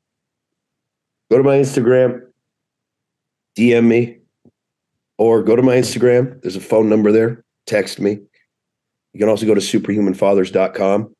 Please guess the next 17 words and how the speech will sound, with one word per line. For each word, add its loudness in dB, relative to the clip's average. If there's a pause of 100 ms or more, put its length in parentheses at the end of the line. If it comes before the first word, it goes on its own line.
and -8
apply. -2 (1000)
Get -6
a, 0 (320)
a -4
time -2
on -2
the -4
calendar. -4 (920)
And 0
what 0
you -2
can -2
expect -2
from 2
us -2 (540)
is -2